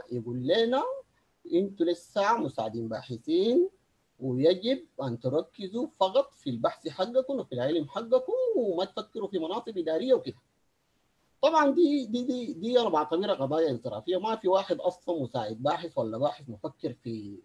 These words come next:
إنه يكون في منصب إداري ولا كده. الناس دي بتطالب بحقوق واضحة، حقوق واضحة. الناس دي كم مرة خاطبت، خاطبت ال-، المدير العام، خاطبت ال-، مدير إدارة التدريب بالهيئة،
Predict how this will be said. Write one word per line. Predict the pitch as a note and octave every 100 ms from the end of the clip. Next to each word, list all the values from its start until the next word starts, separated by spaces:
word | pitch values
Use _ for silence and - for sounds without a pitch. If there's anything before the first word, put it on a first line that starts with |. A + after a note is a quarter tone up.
| -
إنه | D3+ C#3+
يكون | A2+ - C#3+ C#3 C#3 - _ _ _ _ -
في | B2+
منصب | C3+ D#3+ D#3 C3
إداري | A#2+ C3+ C3+
ولا | A2+ G#2 G2
كده. | - A#2
الناس | D3+ G3
دي | G3
بتطالب | F3+ - F3+ F#3 C#3
بحقوق | B2+ C#3 C3 D#3+
واضحة، | D3+ D3+ D3+ - - - _ _ _ _ _ _ -
حقوق | B2+ C#3+ F#3
واضحة. | D#3 D#3 E3+ C#3+ - - D3 - _ _ _ _ -
الناس | C3+ G3 F#3+
دي | F3+
كم | -
مرة | F3+ E3+ E3 C3
خاطبت، | - D3 B2+ - F#2+ - _
خاطبت | - C#3+ - A2 A2+ G#2
ال-، | G#2+ G2+ G2 G2 - - -
المدير | A2 A2+ B2+ B2+
العام، | A2 A2 A#2+ A2 G2+
خاطبت | - C#3 C3+ A2+ A2+ -
ال-، | G#2+ F#2+ _ _ _ _ -
مدير | A#2 A#2+ B2 D3 C3+
إدارة | A2+ A2+ A#2
التدريب | A2+ A#2+ A#2 C#3 A3+
بالهيئة، | A#2 - D3+ - -